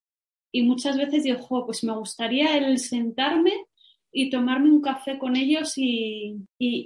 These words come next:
y poder intercambiar, ¿no? Y, eh, valores", porque seguro que tienen un valor, un,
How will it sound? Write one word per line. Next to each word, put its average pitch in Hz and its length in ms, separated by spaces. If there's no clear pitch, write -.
y 240 80
poder 240 260
intercambiar, 233 960
¿no? 311 260
Y, 247 140
eh, 208 580
valores", 214 680
porque - 280
seguro 233 260
que 247 80
tienen 240 260
un 233 100
valor, 226 440
un, 226 340